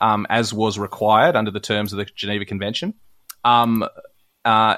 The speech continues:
even though Jap-, Japan was not a signatory to the Geneva Convention, um, they still treated the prisoners in this way in the hope that the Japanese would reciprocate. Um, it wasn't the Geneva Convention as we know it today, by the way. That didn't come until after the war, but the terms that were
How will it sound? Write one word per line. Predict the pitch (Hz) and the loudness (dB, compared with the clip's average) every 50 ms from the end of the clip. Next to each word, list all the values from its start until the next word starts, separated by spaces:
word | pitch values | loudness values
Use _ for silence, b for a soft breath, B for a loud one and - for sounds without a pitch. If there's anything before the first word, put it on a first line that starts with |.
| - _ - | -2 _ 0
even | 139 135 127 117 | 0 2 4 2
though | 117 107 | 2 2
Jap-, | 110 117 120 - - _ _ | 2 0 0 0 -2 _ _
Japan | - - - - 120 120 117 113 | -10 -6 -2 -2 -2 0 0 -2
was | 107 101 | -2 -2
not | 117 110 | -2 -4
a | 101 | -4
signatory | - - 120 104 110 104 - - 101 98 95 | -4 -6 -6 -6 -6 -6 -6 -6 -6 -6 -6
to | - 110 | -6 -8
the | 95 98 98 92 - _ | -6 -6 -8 -8 -10 _
Geneva | - - 101 101 98 98 | -10 -8 -6 -6 -6 -6
Convention, | 98 - 95 101 104 - - 190 - b b b b b b b b b b b | -8 -8 -6 -6 -6 -6 -8 -10 -10 b b b b b b b b b b b
um, | - 104 104 104 104 104 - | 0 2 2 2 2 0 0
they | - 104 - | -2 -2 -2
still | - 113 107 | -2 -2 -2
treated | - - - 107 110 110 101 95 | 0 0 0 2 2 0 -2 -4
the | 104 104 101 101 98 - - | -4 -4 -4 -4 -8 -10 -8
prisoners | - 120 113 110 123 123 139 151 - - - | -6 -6 -4 -4 -4 -4 -4 -6 -10 -10 -8
in | - 107 107 | -6 -4 -4
this | 104 - | -4 -2
way | 107 107 113 135 | 0 2 2 2
in | 135 110 | 2 0
the | 98 | 0
hope | - - - - - | 0 0 0 0 -2
that | - 104 87 - | -6 -10 -8 -8
the | 98 | -6
Japanese | - 107 101 - 107 104 107 107 - | -6 -6 -6 -4 -4 -4 -4 -4 -6
would | 110 104 | -10 -10
reciprocate. | 98 - 123 120 - 107 - 127 - 285 _ _ _ _ _ _ _ _ _ _ - - - - | -10 -10 -10 -10 -6 -2 -2 -2 -2 -2 _ _ _ _ _ _ _ _ _ _ -20 -20 -6 0
Um, | - 110 107 110 110 104 104 110 - _ _ - | 2 2 4 4 2 0 -4 -8 -10 _ _ -8
it | 127 | -2
wasn't | 135 165 165 143 135 | 0 0 0 2 0
the | 117 | -2
Geneva | - 120 117 117 107 | -2 0 0 -2 -2
Convention | - 117 104 120 110 - 113 | -2 -2 0 0 0 0 -2
as | 101 104 | -4 -4
we | 101 | -4
know | 104 104 98 | -4 -4 -4
it | - | -4
today, | - 101 104 110 | -2 0 0 0
by | 101 95 98 | 0 -2 -4
the | 95 95 | -2 -2
way. | 98 110 120 | -2 -2 -2
That | 107 - | -4 -6
didn't | 104 101 98 | -8 -8 -8
come | 101 101 95 | -6 -8 -8
until | 95 - 104 101 | -6 -4 0 2
after | 101 104 - - | 2 2 0 -2
the | 92 95 | -6 -4
war, | 95 110 139 147 | -2 0 0 0
but | 127 113 - - | 0 -2 -4 -6
the | 110 | -8
terms | - - - 120 117 117 107 104 101 95 | -6 -2 0 0 2 2 0 -2 -4 -6
that | - - | -8 -8
were | - 104 101 101 | -8 -6 -6 -8